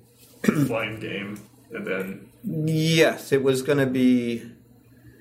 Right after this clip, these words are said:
Speaker 2: mobile friendly, I guess.
Speaker 1: Mm-hmm.
Speaker 2: Um, I
Speaker 1: Okay.
Speaker 2: think we had some fairly
Speaker 1: I guess, sorry, when, when, I guess what I'm getting at is, uh, did you decide to make a mobile game, and then you kinda looked around and you thought World War One planes would be a good fit for that?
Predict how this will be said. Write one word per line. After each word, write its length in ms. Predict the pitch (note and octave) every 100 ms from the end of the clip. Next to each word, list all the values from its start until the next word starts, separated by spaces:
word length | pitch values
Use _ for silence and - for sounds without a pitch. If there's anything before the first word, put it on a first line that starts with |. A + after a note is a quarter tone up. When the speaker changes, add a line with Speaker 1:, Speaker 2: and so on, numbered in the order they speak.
| - _ _ _ _ _ _ _ _ _ _ _ -
Speaker 2:
mobile 540 | A#2 A#2+ A#2+ B2+ A#2+
friendly, 580 | - - G2+ F#2+ D2+ D#2+
I 80 | E2
guess. 600 | F2+ E2+ - - - - - -
Speaker 1:
Mm-hmm. 100 | G2
Speaker 2:
Um, 640 | F2 E2+ E2+ E2+ E2+ - - _ -
I 60 | G#2+
Speaker 1:
Okay. 80 | -
Speaker 2:
think 200 | C#3+ B2+
we 140 | B2
had 220 | C3 A2+
some 200 | - G#2+ G2+
fairly 1040 | - - A#2+ A#2+ A#2+ A#2 A2+ G#2+ - - - - -
Speaker 1:
I 60 |
guess, 160 | D#3 D#3
sorry, 220 | D3+ B2+ A#2+
when, 220 | A#2+ A#2+
when, 100 | C3+
I 60 |
guess 160 | D3+ D#3+
what 100 | C#3
I'm 60 | B2
getting 180 | C3+
at 120 | A2+ G#2+
is, 180 | A#2
uh, 40 | A#2+
did 440 | B2+ - B2+ B2
you 80 | C#3
decide 360 | C3 - C3+ B2
to 60 |
make 160 | B2 A#2+
a 40 |
mobile 260 | A#2 A#2 A#2
game, 340 | B2+ B2+ B2+
and 120 | A2+
then 80 | A2
you 60 | A2
kinda 180 | A2 G#2+
looked 180 | A2
around 400 | A2+ G#2+ A2 B2
and 80 | A2
you 80 | G#2
thought 380 | G2+ G#2 F#2 F2 - - -
World 220 | A#2 A2
War 160 | A2 A2
One 300 | A2 G#2+ G#2
planes 340 | A2+ G#2 G#2+
would 100 | A2
be 80 | G#2+
a 40 | G#2
good 280 | G#2+ G2 - _ - -
fit 160 | B2 A#2
for 100 | D3+
that? 340 | D#3 E3 -